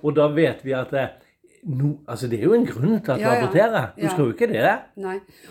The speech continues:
Speaker 2: Og det, det, og det er så bra du sa det, for at det, det opplever jeg som mest krevende hos de jeg sitter med og sier,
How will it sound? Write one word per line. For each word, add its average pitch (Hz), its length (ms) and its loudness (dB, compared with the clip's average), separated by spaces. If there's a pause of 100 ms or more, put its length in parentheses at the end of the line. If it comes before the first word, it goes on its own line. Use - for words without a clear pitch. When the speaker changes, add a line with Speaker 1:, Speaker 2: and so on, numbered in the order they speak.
Speaker 2:
Og - 200 -4
det, 285 200 2 (160)
det, - 140 -12
og 240 120 -8
det 254 40 -4
er 262 60 -2 (100)
så 262 40 -12
bra 254 120 0
du 247 80 -6
sa 233 200 -4
det, 214 120 -4
for 254 100 -4
at 247 80 -6
det, 262 180 -4
det 247 220 2
opplever 214 400 -8
jeg 196 100 -6
som 220 220 -8
mest 214 240 -10
krevende 185 560 -2
hos 208 140 -8
de 180 100 -8
jeg 180 100 -4
sitter 175 320 -10
med 190 140 -2
og 208 80 -6
sier, 180 240 -6